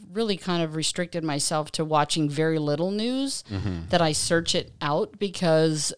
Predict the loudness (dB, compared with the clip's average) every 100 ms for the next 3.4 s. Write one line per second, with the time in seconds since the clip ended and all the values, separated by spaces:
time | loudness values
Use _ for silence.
0 | -4 0 2 2 -2 -4 -6 -4 -6 -4
1 | -4 -2 -4 -2 -2 0 -2 -4 -6 -2
2 | 0 0 -2 -4 -4 -4 -4 -2 0 0
3 | 0 -2 -2 -4